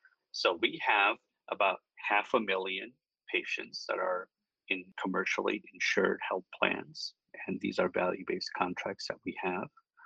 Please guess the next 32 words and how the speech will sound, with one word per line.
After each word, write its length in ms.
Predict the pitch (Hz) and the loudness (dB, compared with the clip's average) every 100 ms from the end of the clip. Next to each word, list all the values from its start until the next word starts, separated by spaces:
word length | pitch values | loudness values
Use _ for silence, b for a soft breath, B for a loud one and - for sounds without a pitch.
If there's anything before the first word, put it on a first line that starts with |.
| B | B
And 160 | 98 92 | 0 0
we 100 | 98 | 0
also 320 | - 98 - | 0 0 0
have 180 | 104 98 | 0 0
Medicare 420 | - 82 - 113 110 | 0 -2 -2 0 0
Advantage, 540 | - - 92 - - | 0 -2 -4 -6 -6
about 240 | - 98 | -2 0
a 40 | - | 0
hundred 300 | 101 95 101 | 0 -2 -2
thousand 360 | - - - - | 0 0 -2 -2
patients 420 | 98 - 101 - | -2 -2 -8 -6
in 100 | 92 | -6
Medicare 380 | 92 92 - 110 | -6 -6 2 2
Advantage. 580 | 107 90 92 90 - - B B B - | 4 2 4 2 0 -2 B B B 2
And 120 | 147 | 6
then 120 | 160 | 6
we 140 | 160 | 6
also 320 | 160 160 - 143 | 6 6 6 6
have 280 | 123 123 - - 110 | 8 6 4 0 4
Medicaid. 480 | 117 117 - - - - _ | 4 4 4 4 2 -4 _
We 180 | - 110 | -8 -2
have 160 | 110 104 | 0 4
over 240 | 101 101 | 4 6
a 80 | 98 | 4
hundred 280 | 95 90 90 | 2 0 0
thousand 360 | 98 92 - 92 | 0 0 -2 -6
in 100 | 95 | -4
Medicaid 520 | 92 - - 95 92 | -2 -2 -2 -2 -4
as 100 | - - | -8 -4
well. 360 | 90 - - - | -2 -2 -4 -6
And 160 | 190 | -6
so 420 | 185 - 95 92 | 0 6 10 8